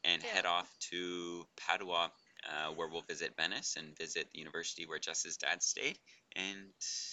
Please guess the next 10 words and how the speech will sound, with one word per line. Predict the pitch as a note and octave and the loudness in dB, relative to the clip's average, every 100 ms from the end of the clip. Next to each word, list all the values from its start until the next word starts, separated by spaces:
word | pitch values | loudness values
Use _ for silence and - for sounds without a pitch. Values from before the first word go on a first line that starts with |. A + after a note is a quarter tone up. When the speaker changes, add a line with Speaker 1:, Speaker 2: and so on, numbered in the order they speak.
| - | 0
Speaker 1:
have | F2+ | 0
some | - G#2 | 2 -2
exciting | - - A2 | 0 0 -2
new | G#2 | -6
adventures. | B2 - D2+ - - - - | -6 -8 -10 -8 -8 -10 -8
Speaker 2:
Mm-hmm. | C4+ D#4+ D#4+ C4 - _ - - | -4 -2 -2 -4 -8 _ -16 -6
Speaker 1:
So, | - - G2+ G2+ | -4 -2 -2 0
uh, | G2+ G2+ G2+ G2+ - _ _ - | 2 2 2 0 -8 _ _ 0
thank | B2 - | 0 0
you. | F#2 | -8